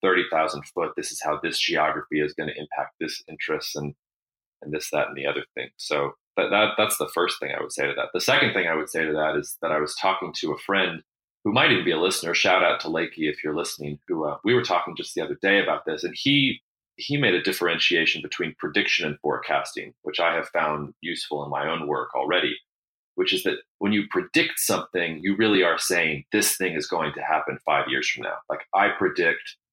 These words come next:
that this is totally made up and won't happen. But let's say I predict that Egypt will invade Tunisia. That's a prediction.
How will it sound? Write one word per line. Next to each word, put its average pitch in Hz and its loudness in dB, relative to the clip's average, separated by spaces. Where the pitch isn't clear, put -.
that 76 2
this 85 -6
is 76 -6
totally 76 0
made 71 0
up 67 2
and 65 -10
won't 76 -2
happen. - -2
But 71 -2
let's 101 4
say 85 4
I 104 4
predict 85 0
that 76 2
Egypt 98 2
will 82 0
invade 78 0
Tunisia. 73 0
That's 113 2
a - -6
prediction. 139 4